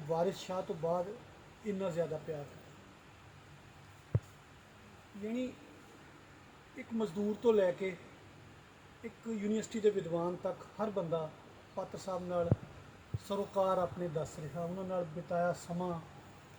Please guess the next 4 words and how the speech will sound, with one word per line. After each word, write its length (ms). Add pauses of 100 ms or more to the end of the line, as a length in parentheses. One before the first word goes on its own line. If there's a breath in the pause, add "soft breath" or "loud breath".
(180)
ਸਾਹਮਣੇ 300
ਲਿਆ 240
ਰਿਹਾ। 240 (1300)
ਤੇ 340